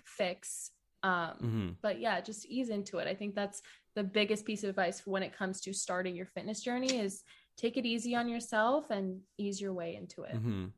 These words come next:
Speaker 2: Yeah. Do you find that, um, I, I was talking with somebody today, um, about kind of, like, the rhetoric that surrounds mental health and how if it's not negative, it's, like, chronically positive.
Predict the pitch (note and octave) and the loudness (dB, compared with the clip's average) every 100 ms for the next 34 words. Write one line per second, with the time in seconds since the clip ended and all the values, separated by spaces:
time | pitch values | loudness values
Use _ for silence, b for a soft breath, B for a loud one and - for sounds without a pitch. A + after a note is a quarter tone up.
0 | _ b b b b - A2+ G#2 G2 G#2+ | _ b b b b 2 4 6 4 0
1 | C3 E3+ G#3+ A#3 A3 F#3+ C3+ - A2+ G2 | 2 2 2 2 4 4 2 2 2 2
2 | F#2+ F#2+ - b b b b - B2 G#2+ | 0 -4 -10 b b b b 2 2 4
3 | B2+ - C#3+ F#3+ E3 - B2+ A#2 - G#2+ | 4 6 6 6 4 4 4 2 2 4
4 | G#2 G2 F#2+ A2 - G2+ G2+ G2+ G2+ A2+ | 4 4 2 -4 -2 2 2 0 0 2
5 | A#2 A#2 F#2+ - A#2+ A2+ G#2 G2 - A2+ | 6 6 4 0 2 4 2 -2 -8 2
6 | B2 A#2 C3 C3 B2 B2+ A2+ A#2 A2 G2+ | 4 4 4 6 4 2 0 2 4 4
7 | G2 G2 F#2+ F#2+ F#2+ F#2 F#2 - G#2+ G2 | 2 2 0 2 4 4 2 -2 -4 0
8 | G2+ F#2+ F#2 F#2+ - B B B _ B2 | 4 4 4 2 -2 B B B _ 0
9 | A#2 A#2 - A#2 A#2 G#2+ - - G#2+ G#2+ | 2 2 4 6 6 4 -4 -2 2 4
10 | C3+ D#3 F3 D#3 - A2 - G#2+ - - | 4 6 4 2 2 2 4 2 0 2
11 | A#2+ A#2 G#2+ A#2 G2 - F2 F2 - - | 4 4 4 2 0 0 0 0 -4 -8